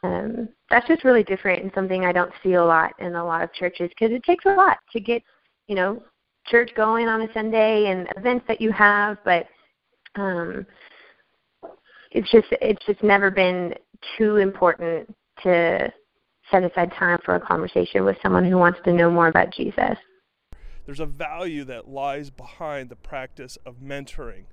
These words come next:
Speaker 2: Um, the value is seeing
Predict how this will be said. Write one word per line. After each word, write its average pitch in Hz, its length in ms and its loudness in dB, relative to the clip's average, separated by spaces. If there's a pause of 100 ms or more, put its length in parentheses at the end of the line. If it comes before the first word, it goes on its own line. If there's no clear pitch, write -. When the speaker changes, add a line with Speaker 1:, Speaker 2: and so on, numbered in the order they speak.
(520)
Speaker 2:
Um, 117 500 -12 (240)
the 147 440 -8 (500)
value 147 840 -12 (840)
is 139 680 -8 (500)
seeing 175 760 -12